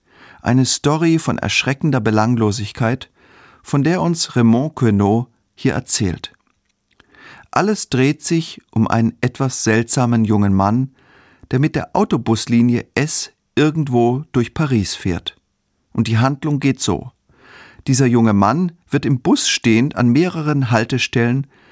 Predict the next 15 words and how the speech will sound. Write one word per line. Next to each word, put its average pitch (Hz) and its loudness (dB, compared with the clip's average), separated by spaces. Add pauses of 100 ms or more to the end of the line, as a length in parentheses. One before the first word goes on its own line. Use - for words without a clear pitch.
(140)
beim 135 0
Aus- 190 0
und - -6
Einsteigen 123 -2
der 107 -2
Fahrgäste 101 -2
angerempelt 117 -2 (440)
und - -4
erregt 113 0
sich 139 -4
darüber 107 0
immer 135 0
wieder 113 0
aufs - -6
Neue. 98 -2